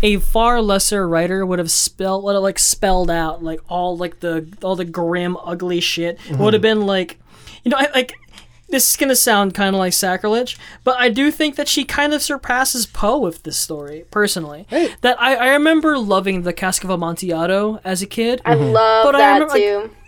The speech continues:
Speaker 1: it's a great story, but then I'm like, "Oh, this is a story about a foregone conclusion." Foregone.
Speaker 2: Foregone.
Speaker 1: Foregone
Speaker 2: <laughs>
Speaker 1: conclusion. Foregone
Speaker 2: Foregone.
Speaker 1: conclusion. And, uh, and this one, like, I still think I know where it's going, but then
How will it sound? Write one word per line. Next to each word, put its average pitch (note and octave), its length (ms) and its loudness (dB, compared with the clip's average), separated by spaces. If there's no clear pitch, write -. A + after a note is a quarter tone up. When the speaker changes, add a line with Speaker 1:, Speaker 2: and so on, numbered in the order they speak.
Speaker 1:
it's A3+ 140 0
a D4 80 0
great C4+ 340 2
story, B3+ 540 0
but G3+ 220 -6
then A#3 160 4
I'm A#3+ 120 2
like, A3+ 380 0
"Oh, A#3+ 260 4
this A3+ 140 0
is B3+ 100 -4
a B3+ 60 -2
story B3 240 2
about G#3+ 140 4
a - 20 0
foregone F#3+ 500 -2
conclusion." E3+ 600 -6
Foregone. F#3+ 480 -8
Speaker 2:
Foregone. G#3+ 720 2
Speaker 1:
Foregone B3 1120 4
Speaker 2:
<laughs> - 100 -6
Speaker 1:
conclusion. G3 460 0
Foregone C4+ 800 4
Speaker 2:
Foregone. F4+ 400 6
Speaker 1:
conclusion. G#3+ 440 2
And, G#3+ 280 4
uh, G3+ 220 2
and A3 180 0
this C4 200 0
one, C4 420 0
like, G#3 280 -2
I C4+ 100 2
still G4 320 2
think C4+ 220 2
I G#3+ 80 2
know G#3 180 4
where F#3+ 220 0
it's E3+ 160 0
going, F3 500 -4
but B3 180 0
then B3+ 320 0